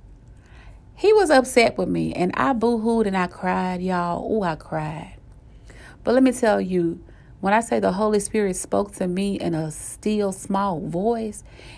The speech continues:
he said, "Tara, Tara." And I'm just boo-hooing now, y'all. Like, "Ooh, I done lost my dog."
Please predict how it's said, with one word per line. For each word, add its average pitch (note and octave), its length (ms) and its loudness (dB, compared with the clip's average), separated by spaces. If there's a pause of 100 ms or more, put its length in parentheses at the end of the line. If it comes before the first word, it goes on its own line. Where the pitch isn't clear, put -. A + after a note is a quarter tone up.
he A#3+ 120 0
said, E3+ 280 -6
"Tara, F#3 500 -8 (1600)
Tara." E3+ 600 -8 (1080)
And G#3+ 140 0
I'm A#3+ 140 4
just D#3+ 200 -2
boo-hooing F#3 360 2
now, D#3+ 180 0
y'all. D3+ 320 -2
Like, E3+ 180 -2
"Ooh, C#4+ 460 2
I A3+ 80 4
done F3 140 2
lost F#3 180 2
my F#3 80 -2
dog." E3 420 0